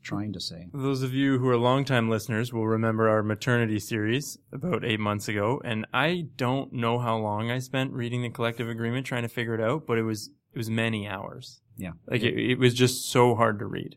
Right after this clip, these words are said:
Speaker 1: It was, it was terrible. Um, but I think we've made huge improvements in that area. Um, and you'll see it when it comes out. What we've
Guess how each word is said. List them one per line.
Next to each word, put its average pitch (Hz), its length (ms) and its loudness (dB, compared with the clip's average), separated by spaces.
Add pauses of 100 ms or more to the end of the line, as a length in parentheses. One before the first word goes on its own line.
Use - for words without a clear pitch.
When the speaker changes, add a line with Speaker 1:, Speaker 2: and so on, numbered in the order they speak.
(120)
Speaker 1:
It 110 180 -6
was, 104 320 -6 (180)
it 131 140 0
was 104 160 -4
terrible. 82 440 -14 (240)
Um, 104 420 -4
but 117 260 -2
I 120 60 2
think 156 220 2
we've 139 140 6
made 107 320 4 (280)
huge 135 480 2
improvements 104 600 -4
in 98 80 -4
that 90 200 -6
area. 101 380 -6 (480)
Um, 98 560 -4
and 113 180 0
you'll 113 120 -2
see 131 220 2
it 113 100 0
when 104 140 -6
it - 80 -12
comes 98 280 -6
out. 104 280 -6
What - 180 -6
we've 101 280 -8